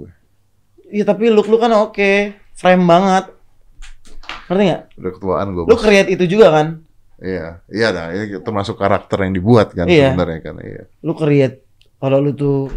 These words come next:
Speaker 2: good looking.
Speaker 1: Harus dong. Kalau
Speaker 2: Iya.
Speaker 1: nggak gimana dong?
Speaker 2: Iya, iya, bagus, bagus, bagus. Gue suka banget.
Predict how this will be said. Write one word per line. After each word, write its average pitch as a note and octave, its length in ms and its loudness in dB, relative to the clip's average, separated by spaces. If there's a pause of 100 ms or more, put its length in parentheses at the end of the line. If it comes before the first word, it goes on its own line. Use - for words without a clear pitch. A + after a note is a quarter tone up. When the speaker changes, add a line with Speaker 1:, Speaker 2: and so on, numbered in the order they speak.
(680)
Speaker 2:
good D3 320 -6
looking. D3 640 -6
Speaker 1:
Harus F#2+ 440 -4
dong. E2+ 420 -12 (140)
Kalau G2+ 180 -4
Speaker 2:
Iya. D#3 160 4
Speaker 1:
nggak A#2 120 0
gimana F#2 300 -2
dong? F2+ 220 -4 (880)
Speaker 2:
Iya, E3+ 160 4 (120)
iya, E3+ 180 6
bagus, F#3 420 4
bagus, C3+ 300 -4
bagus. A#2 280 -8
Gue C#3+ 140 -10
suka C3+ 180 -10
banget. B2 300 -8